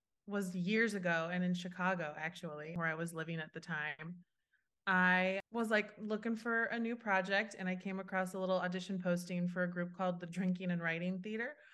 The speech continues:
which I learned later was founded by neo-futurist alum in Chicago, um, Stephen Mosqueda.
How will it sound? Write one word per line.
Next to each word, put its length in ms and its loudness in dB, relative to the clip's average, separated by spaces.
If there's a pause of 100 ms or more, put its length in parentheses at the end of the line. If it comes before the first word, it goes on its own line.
(120)
which 340 2
I 120 2
learned 320 0
later 320 0
was 220 -4
founded 600 2
by 420 4 (120)
neo-futurist 640 -4
alum 360 2 (100)
in 80 -2
Chicago, 500 -2
um, 260 -8
Stephen 360 0
Mosqueda. 460 -4